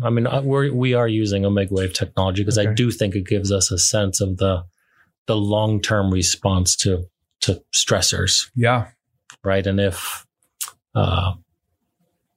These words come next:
Speaker 1: you know, and let's say you have a player who's having problems with a girlfriend and then doesn't sleep and then comes in, and then we have a video session and we have a really heavy tactical session where it's all little details of how we wanna play against the next opponent.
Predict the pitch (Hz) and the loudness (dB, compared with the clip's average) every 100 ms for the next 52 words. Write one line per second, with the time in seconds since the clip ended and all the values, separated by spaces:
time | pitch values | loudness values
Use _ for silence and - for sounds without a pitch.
0 | - - 101 98 98 95 107 98 98 98 | -10 -2 0 2 0 0 0 0 2 2
1 | 95 - 107 104 98 98 98 95 - - | -2 -2 0 2 0 0 0 0 -2 -4
2 | _ _ _ _ - 120 120 113 117 110 | _ _ _ _ -4 0 0 0 -2 -2
3 | 113 123 120 107 87 85 - _ _ - | -2 0 0 -2 -2 -4 -6 _ _ -4
4 | 104 104 110 117 117 - 139 113 87 - | 0 2 2 2 0 0 0 0 -4 -10
5 | _ _ 107 107 104 104 123 110 123 113 | _ _ -2 0 0 0 -2 0 0 2
6 | 95 87 - - - - 107 107 110 110 | 0 -4 -12 -20 -20 -8 -2 0 0 0
7 | 127 127 107 - 92 - 87 92 101 104 | 0 0 0 0 0 0 0 0 0 0
8 | 101 104 117 104 90 117 117 113 - - | 0 0 0 0 0 0 0 -2 -6 -4
9 | 113 - - 107 - 110 - 101 95 98 | -4 -4 -2 0 2 2 2 0 0 0
10 | 98 95 92 92 - - - - - - | 2 0 -2 -6 -14 -20 -20 -20 -14 -4
11 | 101 - - - 107 113 110 107 107 110 | -2 -2 -4 -2 0 2 0 0 0 0
12 | 110 98 98 98 101 104 104 98 107 101 | 0 0 0 0 0 2 0 0 0 0
13 | 98 107 101 - 95 123 92 | 0 0 0 -2 0 0 2